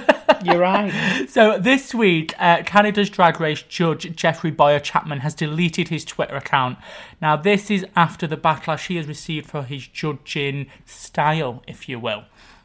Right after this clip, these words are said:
Speaker 1: Now, what's her face has flipped off? Crystal.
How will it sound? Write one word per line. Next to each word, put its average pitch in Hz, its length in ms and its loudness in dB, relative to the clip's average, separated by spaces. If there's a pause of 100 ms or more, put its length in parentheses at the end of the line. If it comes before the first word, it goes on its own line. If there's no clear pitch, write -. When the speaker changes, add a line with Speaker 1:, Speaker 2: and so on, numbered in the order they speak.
(160)
Speaker 1:
Now, 131 400 -2 (500)
what's 190 300 4
her 185 60 -2
face 156 260 2
has 151 140 -4
flipped - 300 -10
off? - 380 -6 (220)
Crystal. 143 520 -8